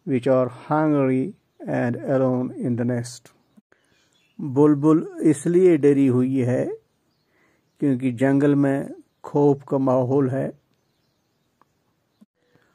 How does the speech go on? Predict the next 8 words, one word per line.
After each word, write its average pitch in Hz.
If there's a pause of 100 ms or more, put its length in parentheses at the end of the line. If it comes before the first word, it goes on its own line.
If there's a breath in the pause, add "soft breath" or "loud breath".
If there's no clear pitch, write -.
(340)
और 131
हर 143
तरफ 139 (1500 loud breath)
एक 127 (1040)
खौफ 135
व 139
हिरास 127
की 131